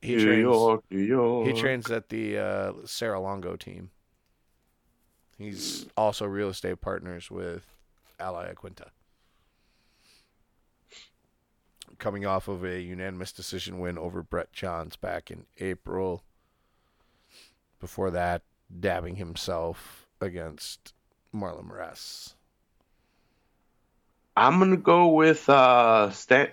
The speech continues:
Speaker 2: Stamann. Stamann.
Speaker 1: Stamann.
Speaker 2: Stamann. Um,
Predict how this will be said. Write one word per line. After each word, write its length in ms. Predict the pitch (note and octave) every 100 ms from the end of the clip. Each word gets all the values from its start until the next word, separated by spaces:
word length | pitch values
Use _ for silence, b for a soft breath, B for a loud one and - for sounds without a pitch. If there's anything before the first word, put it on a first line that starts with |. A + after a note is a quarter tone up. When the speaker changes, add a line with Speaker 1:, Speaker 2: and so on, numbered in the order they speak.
| _ -
Speaker 2:
Stamann. 500 | - C3 C3 E2+ D#2 _ _ _
Stamann. 500 | - G#2+ G#2+ F#2+ D2+ _ _ _
Speaker 1:
Stamann. 460 | - - G#2+ F#2+ F2+ - _ _ _ _ _ _
Speaker 2:
Stamann. 560 | - - A2+ A2+ E2+ D#2 - _ _ _ _ _ _ _ _ _ _ _ _ _ _ _ _ _ _ _ _ _ _ _ -
Um, 1200 | F2+ F#2+ F#2+ F#2+ G2 G2 G#2 G#2+ G#2+ G#2+ G#2